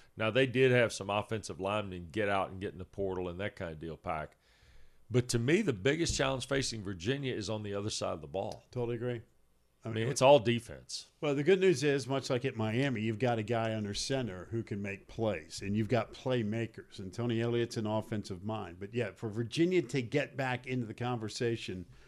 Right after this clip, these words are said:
Speaker 2: uh, for a race in the Coastal to get to an A C C championship game, it has to improve on the defensive side.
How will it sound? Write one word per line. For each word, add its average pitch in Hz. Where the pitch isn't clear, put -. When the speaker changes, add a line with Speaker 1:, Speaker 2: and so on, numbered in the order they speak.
Speaker 2:
uh, 107
for 113
a 107
race 123
in 123
the 110
Coastal 120
to 104
get 117
to 117
an 101
A 110
C 104
C 101
championship 110
game, 95
it 127
has -
to 117
improve 98
on 95
the 98
defensive 92
side. 139